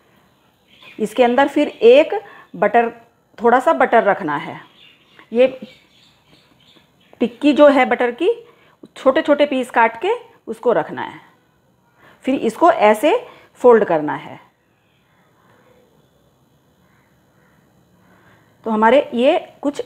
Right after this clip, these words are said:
ऐसे बनेंगे। हम इसको कुछ चपटा शेप देंगे।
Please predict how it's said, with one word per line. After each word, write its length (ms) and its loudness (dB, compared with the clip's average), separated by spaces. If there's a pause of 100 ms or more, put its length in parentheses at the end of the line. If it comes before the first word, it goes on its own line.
ऐसे 280 0
बनेंगे। 500 -10 (3250)
हम 160 -2
इसको 320 0 (420)
कुछ 300 -6 (380)
चपटा 420 2 (220)
शेप 220 -2
देंगे। 420 -8